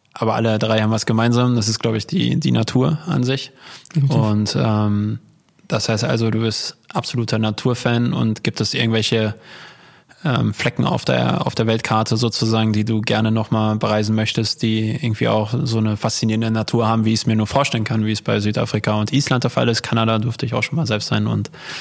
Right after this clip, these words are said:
Speaker 1: kann es nur bestätigen, war auch für mich einer der, der geilsten Spots, die ich bisher gesehen habe.
Speaker 2: Ja, ich glaub, ein sehr emotionaler Punkt, wo du dann auch mitsprechen kannst, weil du auch schon vor Ort warst, war Mauritius.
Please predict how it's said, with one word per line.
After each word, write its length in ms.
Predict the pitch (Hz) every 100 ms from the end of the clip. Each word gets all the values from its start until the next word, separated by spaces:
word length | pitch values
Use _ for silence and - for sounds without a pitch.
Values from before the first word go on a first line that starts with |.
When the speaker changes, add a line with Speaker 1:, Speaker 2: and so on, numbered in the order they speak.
| -
Speaker 1:
kann 140 | - 113
es 80 | 107
nur 100 | 101
bestätigen, 400 | - - 101 104
war 400 | 104 104 120 -
auch 140 | 107
für 140 | - 110
mich 240 | 107 -
einer 160 | 107 107
der, 320 | 107 107 110 -
der 100 | 160
geilsten 460 | - - - 110 - - _ _ -
Spots, 320 | - 101 -
die 60 | 107
ich 120 | 101
bisher 240 | 104 110
gesehen 200 | 104 107 107
habe. 100 | - _ _ -
Speaker 2:
Ja, 100 | 123
ich 80 | 131
glaub, 160 | 143 139
ein 200 | 160 151
sehr 140 | 151
emotionaler 560 | 139 131 139 127 147 151
Punkt, 400 | 156 156 135 143
wo 80 |
du 100 | 131
dann 120 | 135 131
auch 100 | 139
mitsprechen 420 | 143 - 135 143
kannst, 240 | 139 131
weil 80 | 131
du 220 | 131 135
auch 160 | 143 139
schon 100 | 147
vor 140 | 147
Ort 160 | 143 143
warst, 140 | 127
war 120 | 135
Mauritius. 580 | 135 131 143 - 180 -